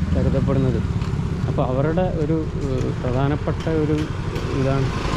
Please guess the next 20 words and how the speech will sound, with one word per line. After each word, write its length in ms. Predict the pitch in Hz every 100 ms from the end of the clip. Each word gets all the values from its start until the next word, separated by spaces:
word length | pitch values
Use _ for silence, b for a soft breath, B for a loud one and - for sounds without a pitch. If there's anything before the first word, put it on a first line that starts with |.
| - - - - - - - - - -
പ്രധാനപ്പെട്ട 640 | 143 139 147 156 160 170 180 175 170 - - - - - - - - - - - - - - - -
ഒരു 120 | 151 151
പള്ളിയാണ് 460 | 147 139 147 156 151 147
നമ്മളിപ്പോൾ 340 | 139 143 147
ഈ 20 | -
കാണാൻ 200 | - - -
പോകുന്നത്. 240 | - - - - - - - - - - - - - - - - - - 160
ഒരു 160 | 147 151 156 160 151 - -
മഹത് 260 | 143 147 143
വ്യക്തിയെ 280 | 143 - 151 147
അടക്കം 280 | 131 - 147
ചെയ്തിട്ടുള്ള 460 | 147 139 135 139 135 135
ഒരു 100 | 139 139
മഖാം 360 | 117 - 147 143
എന്ന് 100 | 147
പറയും, 180 | 131 107 123
മഖാം 320 | - 139 139 139
മസ്ജിദ് 380 | 131 - 131 127
എന്ന് 100 | 127
പറയും, 180 | 113 -